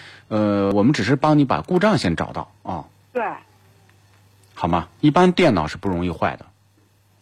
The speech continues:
Speaker 2: 对，对，对，是这，这不是去修了好几次了，我都现在有点想法，我想再问一下，我都有点，就是这个，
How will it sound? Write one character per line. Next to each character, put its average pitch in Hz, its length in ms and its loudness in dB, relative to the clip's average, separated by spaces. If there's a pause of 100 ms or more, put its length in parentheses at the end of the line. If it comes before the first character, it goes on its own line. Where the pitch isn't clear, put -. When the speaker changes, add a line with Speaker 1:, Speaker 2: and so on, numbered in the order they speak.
(120)
Speaker 2:
对， 220 180 -8
对， 175 220 -10 (400)
对， 277 80 -12
是 359 80 -6
这， 339 180 -4 (300)
这 339 320 -4
不 392 100 -4
是 392 60 -4 (600)
去 - 160 0
修 403 160 0
了 381 80 2
好 311 100 0
几 285 140 -8
次 - 180 -6
了， 262 220 4
我 294 120 -4
都 359 140 -2
现 392 100 2
在 381 120 2
有 311 100 -4
点 359 140 0
想 294 220 0
法， - 140 2
我 202 100 0
想 214 160 -6
再 269 120 2
问 247 180 0
一 220 40 -2
下， 202 180 0 (320)
我 262 100 0
都 262 100 6
有 381 40 6
点， 370 120 2 (180)
就 294 80 -6
是 269 140 0
这 370 140 0
个， 247 180 2